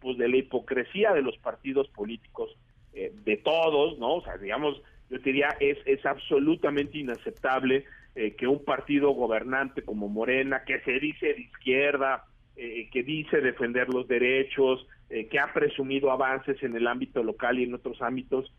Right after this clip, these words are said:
en materia de igualdad y de no discriminación, y que de repente ponga en el Consejo de la Judicatura a una persona,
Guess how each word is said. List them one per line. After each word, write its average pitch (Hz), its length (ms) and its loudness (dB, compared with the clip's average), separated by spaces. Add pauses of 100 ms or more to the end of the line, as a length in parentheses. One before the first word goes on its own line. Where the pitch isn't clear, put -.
(300)
en 113 120 0
materia 127 460 2
de 120 100 -2
igualdad 110 600 2
y 127 100 -2
de 113 120 0
no 117 160 -2
discriminación, 127 840 -2
y 156 60 0
que 117 120 -2
de 107 100 2
repente - 440 -2
ponga 202 560 0 (320)
en 104 80 -18
el 110 80 -10
Consejo 113 320 -4
de 139 60 2
la 120 100 2
Judicatura 117 720 0
a 107 180 0
una 113 280 -2
persona, 113 540 -4